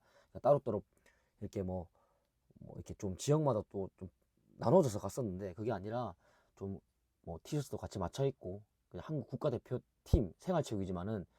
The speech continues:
같은 팀으로 이렇게 움직일 수 있으면 좋을 것 같다는 생각을 했습니다. 또 제가 올린 영상에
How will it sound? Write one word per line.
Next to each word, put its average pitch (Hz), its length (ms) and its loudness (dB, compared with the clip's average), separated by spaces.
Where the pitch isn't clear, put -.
같은 131 240 -10
팀으로 180 360 4
이렇게 95 220 -6
움직일 127 260 -2
수 - 120 -10
있으면 104 280 -6
좋을 90 180 -12
것 - 120 -8
같다는 92 240 -8
생각을 95 340 -10
했습니다. 82 400 -14
또 95 220 -4
제가 101 220 -2
올린 107 260 2
영상에 95 560 -6